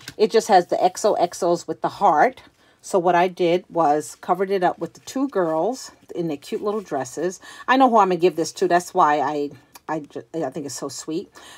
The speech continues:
I put one of those, um, banner, uh, that I had. Sticker says, "Love always." And this little piece here, I thought it was from this ephemera pack, but it is not. And it says, "Love beyond words." And of course that is when you have two sisters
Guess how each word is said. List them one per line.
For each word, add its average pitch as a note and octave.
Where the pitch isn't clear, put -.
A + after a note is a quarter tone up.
I G3
put -
one F#3
of F3+
those, E3+
um, D#3
banner, F3
uh, D#3
that D3+
I D3
had. D#3
Sticker G#3
says, E3
"Love E3
always." E3
And E3+
this G#3+
little F#3+
piece -
here, F#3
I F3
thought F4
it F4
was G#3
from F3
this E3
ephemera E3
pack, D#3
but E3
it D#3
is F#3
not. D#3
And F#3+
it F#3
says, F3
"Love E3+
beyond D#3
words." -
And E3+
of C#3
course D#3
that D#3+
is C3
when D3+
you D3+
have -
two A3
sisters D3+